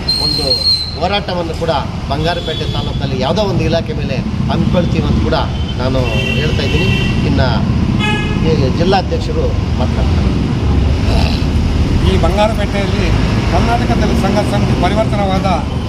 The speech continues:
Speaker 2: ಸಂಘಟನೆಯನ್ನು ಇಲ್ಲಿ ಸುಮಾರು ವರ್ಷಗಳಿಂದ ನಡೆದುಕೊಂಡು ಬರ್ತಾ ಇತ್ತು. ಕಾರಣಾಂತರಗಳಿಂದ ಸ್ವಲ್ಪ ಹಿಂದುಳಿದಿದೆ. ನಮ್ಮ ಗುರಿ ಅಂಬೇಡ್ಕರ್ ಪರಿವರ್ತನವಾದ ಗುರಿ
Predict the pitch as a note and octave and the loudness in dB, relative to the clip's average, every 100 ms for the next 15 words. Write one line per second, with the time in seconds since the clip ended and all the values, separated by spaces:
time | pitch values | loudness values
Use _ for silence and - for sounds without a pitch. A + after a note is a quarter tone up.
0 | - - - - - - E3+ G#3 G#3+ G#3 | -4 -4 -4 -4 -4 -2 -2 0 0 0
1 | G3 G3 E3 - - - - - - - | 0 0 0 0 -2 -2 -2 0 0 0
2 | - D#3+ G3 A#3+ A3+ - F#3+ G#3+ G#3 F#3+ | 0 2 2 0 -2 -4 -4 -2 0 0
3 | D#3 - F3+ G#3+ G#3 F#3+ G3 G3+ - G3+ | -2 -2 -2 0 0 0 0 0 -2 -2
4 | G#3+ - - D#3+ G3+ A3+ A3+ G#3 F3+ F#3 | -2 -4 -2 0 0 0 -2 -2 -2 -2
5 | F#3 E3+ - - F3+ - - G3+ - G#3+ | 0 0 -2 -4 -4 -4 -2 -2 0 -2
6 | E3 F3 G3 G#3+ G3+ F#3 G3+ A3 - - | -2 -4 -4 -2 -2 -2 -2 -2 -4 -4
7 | - - - F3+ G#3+ G#3+ G3+ A3+ G3 - | -4 -4 -2 0 0 -2 -2 -4 -4 -6
8 | - - - - - - - - - D#3 | -8 -8 -8 -6 -6 -6 -6 -6 -6 -4
9 | F#3+ A3 - - G3+ A3+ A3+ A3 G#3 G3 | -2 -2 -2 0 2 2 2 2 2 0
10 | F3+ A3 F3 | -2 -2 -4